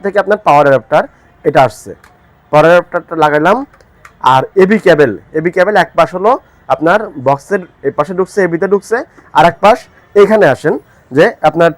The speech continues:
টিভির যে হচ্ছে এবি পোর্ট আছে, এই এবি পোর্টটা হলো আপনার, আহ, লাল, সাদা, হলুদ যে আছে সেখানে এই তিন মাথার যে কেবলটা এখানে আপনার ঢুকাই দিলেন। ঢুকানোর পরে আপনার টিভি যে আছে,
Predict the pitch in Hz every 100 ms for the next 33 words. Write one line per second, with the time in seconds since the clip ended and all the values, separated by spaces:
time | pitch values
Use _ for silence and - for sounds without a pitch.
0 | _ - 196 214 214 175 185 175 175 208
1 | 214 190 185 170 165 196 165 127 - 90
2 | _ _ _ _ _ _ _ _ _ _
3 | _ _ 151 180 170 175 185 196 - 220
4 | 214 214 233 196 226 381 _ _ _ -
5 | 143 139 135 - _ _ 143 151 151 170
6 | 151 165 156 160 147 175 160 180 175 247
7 | - _ _ 165 180 240 277 175 175 -
8 | 175 156 135 160 156 156 139 151 208 165
9 | 139 131 - 165 185 117 117 98 87 64
10 | _ _ _ 117 160 208 226 208 131 170
11 | - _ - 135 165 156 180 170 175 160
12 | 143 -